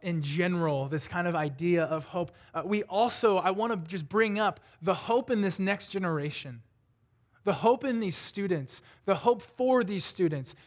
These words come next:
Parents, I need to tell you something today. Grandparents, I need to talk to you for a moment. If you want the students to get it and understand,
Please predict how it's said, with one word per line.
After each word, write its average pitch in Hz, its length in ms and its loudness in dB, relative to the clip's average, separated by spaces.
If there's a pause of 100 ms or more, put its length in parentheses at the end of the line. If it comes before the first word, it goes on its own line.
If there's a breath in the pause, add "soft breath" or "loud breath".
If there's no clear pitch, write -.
Parents, 226 380 0
I 190 80 -2
need 233 140 -2
to 190 60 -4
tell 208 200 -2
you 196 100 0
something 165 380 -6
today. 139 340 -6 (220 loud breath)
Grandparents, 196 640 0
I 190 60 0
need 220 120 0
to 202 80 -2
talk 185 320 -2
to 190 60 -8
you 170 100 0
for 165 200 0
a 151 40 -2
moment. 151 380 -2 (840 soft breath)
If 202 120 0
you 220 120 4
want 254 200 2
the 208 80 2
students 233 640 -2
to 196 180 -6
get 175 300 2
it 233 180 2
and 170 140 -6
understand, 208 1000 -2